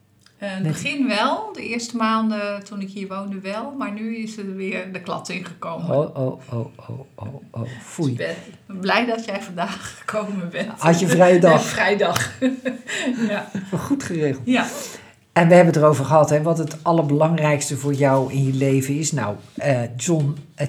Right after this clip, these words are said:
Speaker 2: Tess en Noor. En Noor natuurlijk.
Speaker 1: Ja.
Speaker 2: Eh, die, die vormen, zeg maar, het, ehm, het middelpunt. En toch zeg je,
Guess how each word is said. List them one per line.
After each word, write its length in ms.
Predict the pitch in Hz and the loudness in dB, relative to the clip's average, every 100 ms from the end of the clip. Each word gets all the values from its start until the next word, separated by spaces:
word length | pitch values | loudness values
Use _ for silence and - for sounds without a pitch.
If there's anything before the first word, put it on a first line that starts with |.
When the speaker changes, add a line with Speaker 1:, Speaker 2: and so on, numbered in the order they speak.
| - | -2
Speaker 2:
Tess 340 | 147 131 - | -2 0 -2
en 160 | 135 139 | -2 0
Noor. 340 | 165 170 175 - - | 2 0 -2 -6 0
En 140 | 185 151 | 4 6
Noor 300 | 131 147 - | 4 2 -2
natuurlijk. 440 | - 170 170 185 - - - - - - | -6 -2 -2 -4 -8 -18 -16 -14 -16 -12
Speaker 1:
Ja. 340 | 202 185 151 143 | -2 2 4 4
Speaker 2:
Eh, 60 | 139 135 | 2 2
die, 240 | 160 170 - | 4 4 0
die 180 | 151 165 | 2 2
vormen, 480 | - 156 156 147 143 | 2 0 2 4 2
zeg 240 | 160 143 147 | 0 -2 -2
maar, 320 | 139 135 131 | -2 -2 -4
het, 220 | 127 131 131 | -8 -6 -4
ehm, 340 | 127 120 120 117 - _ - | -2 -2 -4 -6 -12 _ -4
het 120 | 139 | 2
middelpunt. 720 | 151 165 190 190 214 - - | 4 4 2 0 -2 -2 -6
En 220 | - 143 - | -2 0 -2
toch 280 | - 320 - | -2 -2 0
zeg 340 | - 127 - - | 0 0 -2 -2
je, 200 | 160 | -2